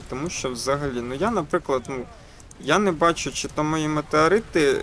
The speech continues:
е, летять, чи то вже в мене пасивка, там, мій щит спрацював, що мене пробив якийсь яд, чи якийсь сплеск, чи якийсь,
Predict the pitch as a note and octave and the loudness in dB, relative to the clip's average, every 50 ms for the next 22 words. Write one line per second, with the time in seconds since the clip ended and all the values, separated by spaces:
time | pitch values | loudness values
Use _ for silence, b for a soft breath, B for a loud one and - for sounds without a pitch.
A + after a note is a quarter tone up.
0 | - - E2+ A2 B2 B2+ B2 B2 B2+ C3 B2+ - - B2 B2+ A#2+ - - - C3 | -2 -2 0 2 2 2 2 2 2 0 0 0 2 0 0 0 -2 -6 -6 -2
1 | - D#3+ D#3 D3 D3 D#3+ E3 D#3+ D#3 D3+ D3+ D3 C#3+ - - C#3+ - - - D#3 | 0 0 0 0 0 0 -2 0 0 0 0 0 0 0 0 -2 0 0 0 0
2 | D3 - - B2+ A#2 - - A#2 A#2 A#2+ A#2+ B2 B2+ C3 - - - D3+ - - | -2 -2 -2 -2 -2 0 0 0 0 0 -2 -4 -6 -6 -6 -6 -6 -6 -6 -8
3 | - - - B2 A#2+ - - - A#2+ A#2+ A#2+ A#2 A#2 A2 - - - B2 A#2+ B2 | -10 -6 -4 -4 -4 -4 -4 -6 -4 -2 -2 -2 -2 -4 -6 -8 -6 -6 -4 -4
4 | B2+ C3 C3 - - - B2 A#2+ C#3+ D#3+ F3+ D3+ - C3 B2 B2+ - - C3 B2 | -2 -2 -4 -2 -2 -4 -2 0 0 0 0 -2 -2 -4 -4 -4 -4 -6 -8 -6
5 | - - - C3 C#3+ D#3 D#3 - - - - B2 A#2+ A2+ - - B2+ A#2 - - | -6 -4 -2 2 2 2 2 0 -4 -6 -4 -4 -4 -4 -6 -10 -8 -6 -6 -6
6 | - - - - - - - - - - - - - - - - - B2+ D3 D#3+ | -6 -8 -10 -10 -10 -10 -8 -8 -8 -10 -16 -20 -20 -20 -20 -14 -4 2 4 4
7 | F3 E3+ - - - - - - - - - - - C3+ B2 B2 - - - C#3+ | 4 4 2 -2 -8 -12 -20 -20 -18 -14 -12 -8 -4 -2 -2 -4 -4 -6 -6 -4
8 | C#3+ - - - - | -4 -2 -2 -4 -4